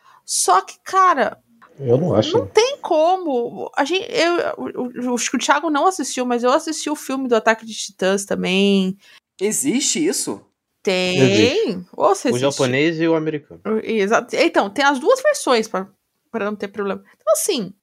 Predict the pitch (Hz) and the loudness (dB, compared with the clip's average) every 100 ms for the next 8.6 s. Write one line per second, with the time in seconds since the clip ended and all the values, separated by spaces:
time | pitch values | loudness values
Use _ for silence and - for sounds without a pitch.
0 | _ - - - 339 466 466 330 294 277 | _ -18 -8 0 0 2 0 0 0 -2
1 | 285 254 240 240 247 - 233 226 226 202 | -4 -2 0 0 0 0 -2 0 -2 -2
2 | 190 254 277 269 269 302 339 - 285 254 | -2 -4 -4 -4 -2 0 0 0 -4 -2
3 | 339 320 311 311 320 330 277 - - 320 | -4 -4 -6 -4 -2 -2 0 0 0 0
4 | 370 427 285 294 - 262 247 240 240 214 | -2 0 2 2 -2 -4 -2 -2 -2 -4
5 | - 220 208 196 196 226 262 240 - 220 | -4 -6 -6 -6 -4 -6 -6 -10 -6 -6
6 | - - 214 214 226 226 226 202 214 208 | -6 0 4 6 4 2 -2 0 -2 0
7 | 220 196 196 202 147 175 170 160 160 170 | 2 6 4 4 2 4 2 2 0 -4
8 | - 151 127 110 101 | 0 2 2 0 -8